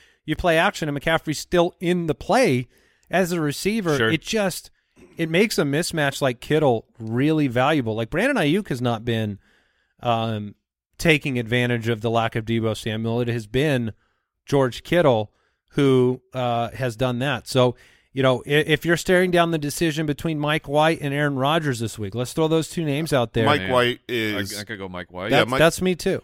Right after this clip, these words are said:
Speaker 3: Mike White's a, a good start. He was okay for fantasy before the injury, and he's taking on Seattle. Seattle's a matchup that I think you, uh, can target. And so, yeah, he's, he's okay. Uh, anytime you've got,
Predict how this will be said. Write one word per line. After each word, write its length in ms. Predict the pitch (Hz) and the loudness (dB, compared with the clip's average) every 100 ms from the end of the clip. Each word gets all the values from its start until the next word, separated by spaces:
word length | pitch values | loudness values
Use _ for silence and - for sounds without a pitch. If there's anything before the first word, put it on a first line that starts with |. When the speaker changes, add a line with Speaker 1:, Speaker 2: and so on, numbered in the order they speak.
| _ - | _ -6
Speaker 3:
Mike 160 | 120 | 0
White's 220 | 143 135 | 2 2
a, 260 | 131 127 120 - | 0 0 0 -2
a 100 | 117 | -2
good 240 | 123 123 | -2 -2
start. 320 | - 143 120 | 0 0 0
He 100 | 113 | -2
was 280 | 120 110 101 | -2 -2 -4
okay 280 | 92 120 117 | -4 -4 -6
for 140 | 117 | -6
fantasy 460 | - 123 120 - 123 | -6 -4 -4 -4 -6
before 560 | 107 - 120 113 113 | -8 -6 -2 0 0
the 180 | 107 107 | -4 -8
injury, 640 | 127 143 135 135 131 127 - | -8 -8 -6 -4 -2 -2 -6
and 300 | 107 107 101 | -8 -6 -6
he's 180 | 110 110 - | -8 -10 -10
taking 320 | - 120 120 | -6 -6 -6
on 200 | 117 107 | -6 -6
Seattle. 560 | 101 - 107 117 120 120 | -6 -6 0 2 2 0
Seattle's 580 | - 107 110 110 107 - _ _ _ - | -2 -4 -2 -2 -6 -12 _ _ _ -10
a 80 | 104 | -4
matchup 440 | 113 113 120 101 | -2 -2 -4 -4
that 100 | 104 | -4
I 80 | 101 | -4
think 260 | 120 113 | -6 -6
you, 300 | 110 107 101 101 | -6 -6 -4 -2
uh, 360 | 95 92 92 - - | -2 -2 -4 -8 -12
can 200 | 120 107 | -8 -8
target. 440 | - 131 202 254 _ - | -2 -2 0 -4 _ -8
And 220 | 120 117 | -8 -4
so, 320 | 120 120 117 | -2 0 0
yeah, 220 | 147 196 | 0 0
he's, 260 | 127 156 - | 0 -2 -8
he's 220 | 147 147 | -10 -6
okay. 320 | 170 190 151 117 | -6 -4 -6 -2
Uh, 160 | 135 147 | 0 2
anytime 400 | 175 208 202 175 | 0 -2 -2 -2
you've 140 | 151 135 | -2 0
got, 280 | 147 135 | 2 2